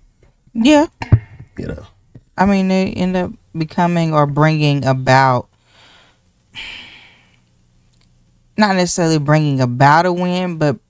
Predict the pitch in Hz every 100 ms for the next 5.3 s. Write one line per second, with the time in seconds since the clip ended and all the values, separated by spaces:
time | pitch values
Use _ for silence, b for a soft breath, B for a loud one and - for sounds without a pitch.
0 | _ - 147 151 147 147 127 117 - -
1 | 135 156 175 165 156 143 - 135 127 127
2 | 131 131 127 - 127 127 117 - 110 120
3 | 135 127 - - 113 117 110 95 _ -
4 | _ _ _ _ _ _ _ _ _ -
5 | 160 139 -